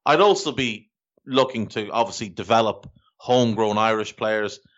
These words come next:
Said before, I think five academies, one in Ulster, one in Connacht, one in Munster, one in Leinster, and then one in Dublin is the way forward. And trying to produce Irish players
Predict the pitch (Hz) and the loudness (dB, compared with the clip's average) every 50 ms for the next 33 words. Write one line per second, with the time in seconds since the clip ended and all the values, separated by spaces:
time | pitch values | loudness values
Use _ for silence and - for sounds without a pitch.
0 | _ _ _ - - - - 131 123 104 98 107 - - 120 113 110 107 110 104 | _ _ _ -20 -10 -4 -2 0 0 -2 -4 -8 -6 -2 -2 0 0 0 0 -2
1 | - - 107 98 - - - - 123 120 123 120 113 107 104 - - 117 107 107 | -2 -4 -6 -6 -8 -6 -2 0 2 2 2 0 -2 -4 -6 -4 -2 -2 -2 -2
2 | 104 104 104 107 104 98 - - _ _ _ _ - 107 117 127 139 135 127 120 | -2 -4 -6 -6 -8 -10 -14 -18 _ _ _ _ -4 0 2 4 4 4 4 4
3 | 117 117 110 - - 123 113 107 98 101 98 98 110 120 123 123 113 - - 117 | 2 2 0 -2 0 2 2 2 2 0 -4 -2 0 0 0 0 -2 -2 -2 0
4 | 110 110 107 107 - - - _ _ 104 110 123 123 120 117 113 110 107 107 - | 0 0 -2 -4 -8 -12 -20 _ _ -8 -6 -4 -4 -4 -2 -2 -2 -4 -4 -6
5 | - 110 101 101 101 101 101 117 127 123 113 110 107 107 104 95 - - 104 92 | -6 -6 -6 -6 -6 -4 -2 -2 0 0 0 0 -2 -2 -2 -4 -6 -8 -8 -8
6 | - - _ _ _ _ _ - 117 120 127 127 120 120 123 123 113 104 - - | -8 -10 _ _ _ _ _ -4 -2 0 0 0 -2 -2 -4 -4 -4 -4 -4 -4
7 | 120 113 98 92 87 90 - _ _ _ _ _ _ _ _ _ _ _ _ _ | -4 -4 -6 -10 -16 -18 -20 _ _ _ _ _ _ _ _ _ _ _ _ _
8 | - 131 123 127 131 131 117 120 113 107 - - - 127 117 98 92 69 - _ | -4 -4 -2 -2 -2 -2 0 0 0 -2 -2 -2 -2 0 0 -2 -4 -10 -16 _
9 | _ _ _ _ _ _ _ _ _ _ _ _ _ _ _ _ _ _ _ _ | _ _ _ _ _ _ _ _ _ _ _ _ _ _ _ _ _ _ _ _
10 | - 123 127 127 - - 143 143 151 160 156 147 - 135 - - 120 117 - - | -2 -2 -2 -2 0 0 2 2 4 2 2 0 -4 -6 -6 -6 -6 -6 -4 -2
11 | 131 135 127 113 - - - - - _ - 120 120 120 120 120 110 - - - | 0 0 0 -2 -4 -6 -10 -12 -14 _ 0 2 2 4 2 2 -2 -4 -4 -2
12 | - 117 110 104 101 95 - | 0 0 0 0 -2 -6 -6